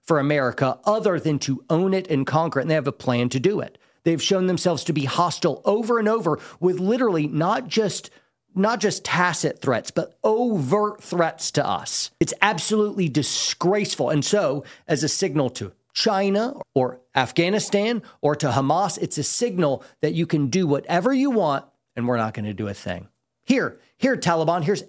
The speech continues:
eighty billion dollars of our most sophisticated weaponry. You can have it.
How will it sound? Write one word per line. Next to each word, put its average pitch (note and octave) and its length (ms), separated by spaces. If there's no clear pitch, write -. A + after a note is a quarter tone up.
eighty A#3+ 320
billion G3 720
dollars E3+ 400
of C#3 80
our C#3+ 100
most D3+ 280
sophisticated D3+ 920
weaponry. B2+ 540
You G#3+ 180
can A#3+ 160
have B3 380
it. - 180